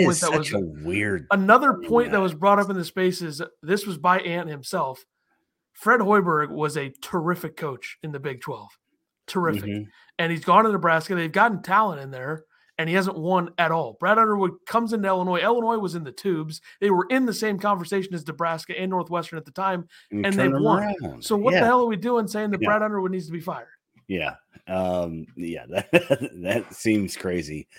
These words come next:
Speaker 2: Uh, A C G says, uh, "Not sure why, and it's probably not true, but Meyer gives me the 'give me the ball,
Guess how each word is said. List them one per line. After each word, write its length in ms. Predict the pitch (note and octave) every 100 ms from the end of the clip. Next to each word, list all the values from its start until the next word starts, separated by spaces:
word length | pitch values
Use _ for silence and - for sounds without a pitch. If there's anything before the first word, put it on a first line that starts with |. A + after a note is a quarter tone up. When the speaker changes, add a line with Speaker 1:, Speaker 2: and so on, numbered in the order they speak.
| - -
Speaker 2:
Uh, 60 |
A 220 | F2 G2 B2+
C 220 | C3+ A#2+
G 240 | G2+ A2
says, 540 | G#2 G#2 F#2+ F#2+ F2+ E2+
uh, 240 | F2 F2
"Not 200 | F#2+ A2+
sure 180 | - A2
why, 460 | F#2+ F#2+ G2 F#2 F2+
and 120 | F2+ F2
it's 120 | E2
probably 340 | - G2 F#2+
not 200 | F2+ E2+
true, 340 | - F#2 F2+ E2+ _ _ -
but 100 | F2+
Meyer 300 | F#2 A#2+ A2
gives 240 | G#2 G2
me 140 | G2+ G2
the 180 | F2+ F2+
'give 220 | F2+ F#2+
me 120 | G2+
the 100 | F2+
ball, 520 | D#2+ F2 F2 F2 D#2